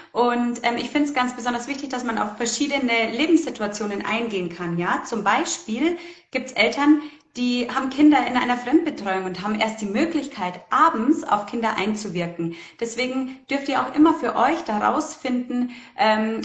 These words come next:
wie man jetzt zum Beispiel verschiedene Anker setzt. Aber erstmal will ich darauf eingehen, dass dein Kind ja teilweise, wenn du dein Kind in eine Fremdbetreuung gibst,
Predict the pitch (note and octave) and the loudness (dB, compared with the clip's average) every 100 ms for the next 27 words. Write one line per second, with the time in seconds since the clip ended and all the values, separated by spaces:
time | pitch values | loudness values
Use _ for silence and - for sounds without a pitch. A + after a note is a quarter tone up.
0 | G#3+ A#3 D4 C#4+ B3 B3 - - - - | -8 2 4 6 4 -2 -6 -18 -16 -8
1 | A3 G3+ A#3 - B3+ B3+ A3+ A3 A3+ G#3+ | 0 0 0 -2 -6 -6 -6 -2 -2 0
2 | G#3 G#3+ G3+ E3+ F3 - - - - G#3 | -2 -4 -4 -4 -6 -8 -20 -20 2 4
3 | A3 A#3 D4 C#4+ B3 B3+ A3+ G#3+ G#3+ G3+ | 6 4 4 2 2 2 2 2 2 0
4 | B3+ C#4+ D4+ - - - A3 A3+ A3 - | 2 6 4 4 -10 -6 -2 2 0 2
5 | D4 F4+ - G#3+ G3 G3 - - - - | 6 6 4 0 0 0 -4 -16 -14 -2
6 | A#3 C#4 G3+ G3 G3 G3 F3+ F#3 - F3+ | 0 0 0 0 0 -2 -4 -4 -8 -2
7 | G#3+ G#3 G3 F#3 F3+ - F#3+ F3 A3 G3+ | 0 0 0 -4 -6 -8 -8 -6 -6 -6
8 | F3+ F3 G3 - - F#3 F3 E3+ C4 - | -8 -6 -10 -10 -8 -4 -4 -4 -8 -12